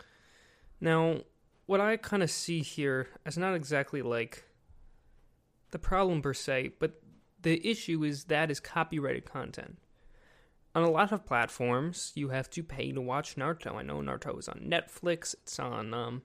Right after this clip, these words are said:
you know, Crunchyroll, I'm pretty sure. It's on a lot of different platforms. So you would have to pay to get that programming. And what people are saying is, "Well, we're getting it for free on Twitch. Why would I pay for it?"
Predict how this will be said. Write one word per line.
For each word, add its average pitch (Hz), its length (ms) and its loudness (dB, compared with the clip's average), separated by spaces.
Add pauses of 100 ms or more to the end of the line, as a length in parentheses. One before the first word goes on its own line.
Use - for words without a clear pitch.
(600)
you - 60 -8
know, - 60 -10
Crunchyroll, 170 600 2
I'm 165 100 2
pretty 165 200 -2
sure. 160 360 4 (300)
It's - 160 -6
on 185 80 2
a 180 60 4
lot 165 200 2
of 175 60 0
different 170 240 -8
platforms. - 880 -6 (460)
So 156 420 4
you 160 120 -2
would 143 80 -4
have 139 160 -2
to 139 100 -4
pay 147 540 -4 (140)
to - 120 -8
get - 320 -4
that 147 240 0
programming. - 640 -4
And 95 80 -12
what 170 80 -12
people 143 260 -6
are 147 80 -2
saying 185 400 0
is, 127 100 -4
"Well, 123 300 0
we're 143 220 0
getting 139 200 0
it 127 60 -8
for 143 100 -8
free 160 220 -4
on 139 100 -2
Twitch. 180 300 -2
Why 147 100 0
would 131 140 0
I 127 60 -2
pay 202 300 -6
for - 300 -8
it?" - 220 -20